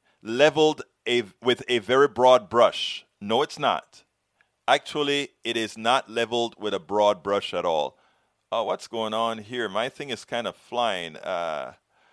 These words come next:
uh, being on time and science and reason are aspects of whiteness. Uh, so how will P D R? Whoa, whoa, whoa, Lee Grant, did I really understand that you said that?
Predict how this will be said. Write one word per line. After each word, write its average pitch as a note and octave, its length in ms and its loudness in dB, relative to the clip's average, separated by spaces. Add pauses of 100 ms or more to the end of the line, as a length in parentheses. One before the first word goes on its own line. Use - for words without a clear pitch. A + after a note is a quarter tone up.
(360)
uh, G#2+ 280 2 (380)
being E3+ 280 -2
on C#3 220 0
time E3+ 520 0
and B2+ 200 -2
science - 760 0 (320)
and B2+ 320 2
reason D#3 600 -4
are A#2+ 260 4
aspects C#3+ 600 4
of A#2 120 2
whiteness. G#2 800 0 (680)
Uh, G#2 560 4 (340)
so C3 300 0
how E3+ 220 4
will D3+ 120 2
P C#3+ 240 -10
D C#3 140 2
R? C3 180 6 (500)
Whoa, C3 100 -8
whoa, A2+ 120 -8
whoa, F#2 200 -8
Lee A#2 220 -8
Grant, C#3 260 -4
did C3+ 100 0
I F#3+ 100 4
really F#3 380 -6
understand D#3+ 480 -6
that D3 160 -8
you D3 40 -12
said C#3+ 260 -6
that? D3 240 -8